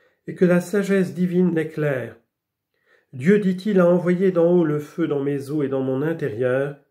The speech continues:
et il m'a instruit. » Lamentation, chapitre un, verset treize.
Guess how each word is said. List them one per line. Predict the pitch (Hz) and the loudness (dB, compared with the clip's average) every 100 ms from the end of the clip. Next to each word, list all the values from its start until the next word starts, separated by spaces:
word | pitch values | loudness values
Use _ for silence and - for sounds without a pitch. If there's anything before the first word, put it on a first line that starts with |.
| - | -8
et | 131 | -4
il | 127 | -2
m'a | 131 131 | -2 -4
instruit. » | 147 151 147 - 120 117 - _ _ _ _ _ _ _ _ _ - | -4 -6 -8 -16 -18 -18 -18 _ _ _ _ _ _ _ _ _ -6
Lamentation, | 139 135 135 127 - 147 147 | -2 -2 -2 -6 -4 -4 -2
chapitre | 147 127 135 - 131 | -4 -12 -14 -10 -8
un, | 127 | -6
verset | 123 113 123 | -8 -12 -14
treize. | 113 - 117 113 113 | -16 -16 -14 -14 -18